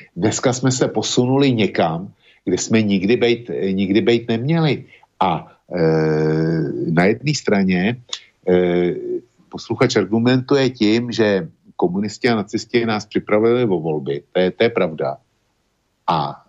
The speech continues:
eh, nelze tomu nic vytknout, tomuhle názoru. Ale na druhé straně říká, no jo, ale oni ty lidi v té anketě, co jste dávali, a to by, to byla reprezentativní anketa, pozor, to ne-, to, eh,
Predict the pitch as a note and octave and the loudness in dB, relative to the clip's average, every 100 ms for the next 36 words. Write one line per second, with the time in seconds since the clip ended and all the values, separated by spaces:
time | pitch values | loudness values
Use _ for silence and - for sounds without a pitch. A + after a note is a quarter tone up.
0 | _ E2 E2 E2 E2 E2+ E2+ F2+ F#2+ G#2 | _ -6 -4 -2 0 0 2 2 2 2
1 | A2+ A2+ A#2+ B2 B2 G2 - E2 D2+ - | 0 0 0 0 0 -2 -2 -4 -4 -2
2 | F2+ F2+ F2+ E2+ E2 E2 D#2 D#2 - - | 0 2 2 2 0 0 0 -2 -8 -6
3 | F2+ F2+ F2 F2 G#2 G2+ - G#2+ A2+ A2+ | -2 0 0 0 0 0 -2 0 2 0
4 | G#2 - A2+ G2+ - - - G2 F2+ F2 | -2 -2 -2 -4 -12 -18 -2 0 2 2
5 | A#2+ - G#2 G2+ F2+ G2+ A#2 B2+ A2 G2 | 0 0 0 0 0 0 0 2 2 2
6 | F2+ F#2+ A2 B2+ - - G2+ G2+ F#2+ G2 | 2 2 2 -2 -4 0 0 0 -2 -2
7 | C#3+ D3 A2 F2+ - F2+ - G#2 F2 F2+ | -2 0 0 -2 -6 -6 0 0 0 0
8 | F#2+ - - F2+ A2+ A2 G2 G2+ G2+ A#2+ | -2 -2 -2 2 2 2 0 -2 0 0
9 | A#2+ C#3 D3+ B2+ G2 E2 - D#2+ D2 D2+ | 0 -2 -2 -4 -4 -6 -6 -6 -6 -6
10 | D2+ D2 C#2+ - - F#2 C#2 - D#2+ D#2+ | -6 -6 -8 -8 0 2 2 -2 -2 0
11 | D#2+ D#2 E2+ D#2+ D2+ - - - - E2 | 0 2 2 2 0 -6 -16 -16 -4 0
12 | E2+ E2+ E2+ E2+ | 2 4 2 0